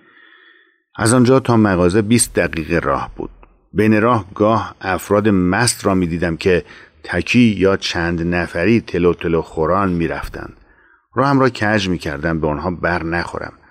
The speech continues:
تک و تنها توی شهر غریب با یک پاکت پول خطرناک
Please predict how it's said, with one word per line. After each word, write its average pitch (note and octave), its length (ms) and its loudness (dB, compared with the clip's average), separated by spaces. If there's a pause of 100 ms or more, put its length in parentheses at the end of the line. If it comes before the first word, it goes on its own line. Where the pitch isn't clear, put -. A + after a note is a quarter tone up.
(240)
تک D#3 180 0
و C#3+ 60 2
تنها G#2 520 0
توی F2+ 180 0
شهر F2+ 320 -4
غریب F#2+ 480 2 (440)
با D#2 140 -2
یک G2+ 360 2 (100)
پاکت E2+ 480 -4
پول G#2 380 -2
خطرناک F2+ 580 -2